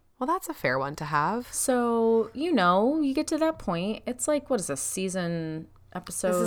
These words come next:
Speaker 1: is episode eleven.
Speaker 2: Oh, okay. Season eight, episode eleven. Okay. So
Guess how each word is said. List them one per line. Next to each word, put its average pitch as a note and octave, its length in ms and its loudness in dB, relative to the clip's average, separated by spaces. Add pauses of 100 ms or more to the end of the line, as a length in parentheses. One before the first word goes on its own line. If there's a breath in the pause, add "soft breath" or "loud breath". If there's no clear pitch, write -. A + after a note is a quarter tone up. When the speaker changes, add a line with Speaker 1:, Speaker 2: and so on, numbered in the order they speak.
Speaker 1:
is - 60 -10
episode A3 540 2
eleven. F3 560 4 (160)
Speaker 2:
Oh, D#3+ 240 2
okay. D#3+ 300 -4
Season A3 560 -2 (140)
eight, F#3 260 0
episode B3+ 380 2
eleven. E3 580 0
Okay. F3+ 420 0 (680 loud breath)
So - 480 4